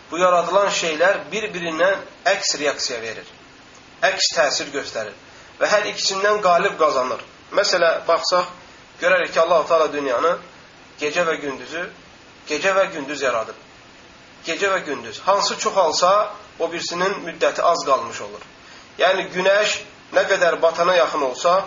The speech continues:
o qədər gecənin üz-, ömrü daha çox qalmış olur. Eləcə də bunun əksi, e, əks mənaya gəlir. Və həmçinin, möhtərəm qardaşlar, isti soyuq.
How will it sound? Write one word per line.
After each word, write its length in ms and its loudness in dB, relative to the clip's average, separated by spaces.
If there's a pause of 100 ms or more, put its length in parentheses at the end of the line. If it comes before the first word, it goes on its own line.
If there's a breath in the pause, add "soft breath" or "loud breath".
(280)
o 100 -2
qədər 320 0
gecənin 480 -2
üz-, 80 -8 (440)
ömrü 400 -2
daha 220 0
çox 220 -6
qalmış 340 -4
olur. 200 -18 (280)
Eləcə 340 -4
də 120 -2
bunun 220 -4 (100)
əksi, 320 -8 (680)
e, 120 0 (240)
əks 320 0
mənaya 320 -4
gəlir. 260 -10 (360)
Və 100 2
həmçinin, 400 -2
möhtərəm 360 0
qardaşlar, 600 2 (360)
isti 300 -6
soyuq. 380 -6